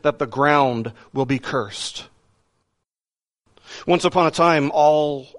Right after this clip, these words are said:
of the ground on all the earth was holy ground.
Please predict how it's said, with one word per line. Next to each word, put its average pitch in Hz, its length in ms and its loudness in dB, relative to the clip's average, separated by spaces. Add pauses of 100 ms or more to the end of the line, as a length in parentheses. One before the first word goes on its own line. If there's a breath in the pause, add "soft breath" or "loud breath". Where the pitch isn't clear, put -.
of 120 120 -4
the 135 80 -4
ground 120 560 -4 (420 soft breath)
on 135 140 0
all 151 400 4
the 135 160 -6
earth 123 440 -8 (220)
was 127 560 -2 (680)
holy 123 280 -4
ground. 113 420 -8